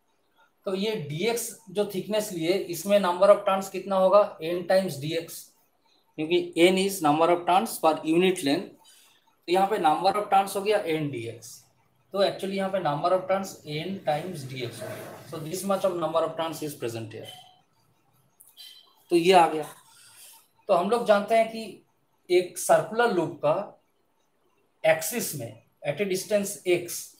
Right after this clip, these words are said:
जो magnetic field होता है, तो उसका formula क्या होता है? उसका formula होता है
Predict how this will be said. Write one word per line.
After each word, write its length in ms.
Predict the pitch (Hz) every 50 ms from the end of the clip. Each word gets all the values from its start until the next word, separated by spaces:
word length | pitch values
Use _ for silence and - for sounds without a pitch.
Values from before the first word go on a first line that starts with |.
| _ _ _ _ _ _ _ _ _ _ _ _ _ _ _ _ _ _ _ 143
जो 140 | 147 175 165
magnetic 420 | 156 151 156 180 202 202 202 -
field 180 | - 180 147 135
होता 200 | 123 - 127 113 110
है, 120 | 107 - - _ _ _ _ _ _ _ _ _ _ -
तो 160 | - - 185
उसका 240 | 180 170 - - 214
formula 400 | - - 185 175 185 190 196 202
क्या 160 | 190 196 202 196
होता 200 | 190 185 190 214
है? 60 | 202
उसका 220 | 175 - - 190 175
formula 400 | - - 160 160 165 175 180 180
होता 280 | 175 170 170 175 165 165
है 160 | 185 202